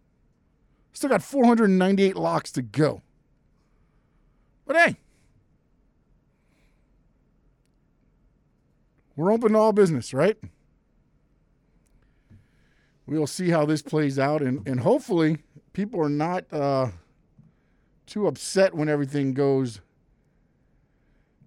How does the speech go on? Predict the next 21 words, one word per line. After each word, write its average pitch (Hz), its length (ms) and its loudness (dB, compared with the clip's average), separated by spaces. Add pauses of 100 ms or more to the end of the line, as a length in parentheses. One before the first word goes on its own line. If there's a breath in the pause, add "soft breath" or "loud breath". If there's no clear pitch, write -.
down. 160 340 0
And, 147 140 -2
and 170 140 -4
again, 180 340 2 (140)
I 165 60 -2
don't 202 80 0
know 196 60 2
what 185 80 0
the 185 60 0
expectations 160 640 -6
are 151 140 0
on 151 100 -4
this 147 140 -4
interview. 147 380 -2 (340)
I 143 100 -6
know 151 140 0
there 147 120 0
are - 20 -8
two 160 240 -8
great 147 280 -2
legends 139 520 -4